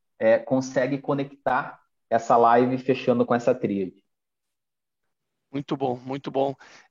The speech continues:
Speaker 2: E, sem dúvida, mostra o papel da importância do líder, né, dentro dessa, desse processo de mudança, dentro desse processo de gestão, e também do autoconhecimento, né, o que tu tanto comentou aqui, que não adianta nada,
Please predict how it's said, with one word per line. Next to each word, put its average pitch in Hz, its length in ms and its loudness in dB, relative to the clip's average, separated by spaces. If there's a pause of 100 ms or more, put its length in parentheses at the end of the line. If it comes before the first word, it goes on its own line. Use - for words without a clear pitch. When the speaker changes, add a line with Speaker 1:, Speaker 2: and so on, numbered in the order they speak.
Speaker 2:
E, 139 340 -6
sem 160 240 0
dúvida, 151 760 2 (120)
mostra 160 580 0
o - 140 -12
papel 156 360 0
da 160 80 -4
importância 160 580 -6
do 143 120 -8
líder, 143 500 -6
né, 127 260 -6 (480)
dentro 147 260 -4
dessa, 139 520 -6 (140)
desse - 220 -8
processo 147 520 -2
de 151 100 -6
mudança, 151 720 0 (340)
dentro 131 200 -6
desse 135 160 -8
processo - 420 -8
de 135 120 -10
gestão, 139 580 -2 (540)
e 196 80 -4
também 202 260 6
do 190 100 4
autoconhecimento, 175 880 0
né, 139 120 -2
o 143 100 0
que - 240 -16
tu - 140 -20
tanto 151 240 -2
comentou 143 480 -2
aqui, 143 340 0
que - 140 -12
não 135 120 -4
adianta 143 380 -2
nada, 156 360 2